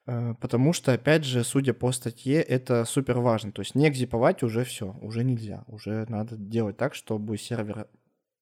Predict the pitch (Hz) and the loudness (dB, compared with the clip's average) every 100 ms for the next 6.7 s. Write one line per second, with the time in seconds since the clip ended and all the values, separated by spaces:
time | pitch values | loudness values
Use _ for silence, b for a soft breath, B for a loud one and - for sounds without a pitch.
0 | _ _ - 131 123 135 117 110 - 170 | _ _ -4 0 4 6 4 2 4 6
1 | 190 180 175 B B B B 107 - 120 | 8 6 4 B B B B -6 -2 0
2 | 120 117 107 104 117 117 113 113 110 - | 2 2 0 -4 -8 -4 -2 -2 -2 -2
3 | 175 190 - - 139 139 139 120 - 131 | 0 -2 -4 -2 0 2 0 -2 0 2
4 | 127 123 120 113 107 104 113 117 110 110 | 2 2 0 -2 -4 -4 -2 -2 -4 -6
5 | 104 110 110 113 107 117 - 117 117 123 | -6 -6 -6 -8 -6 -6 -2 0 0 0
6 | 107 98 - - - 127 160 | -2 -6 -10 -16 -2 4 4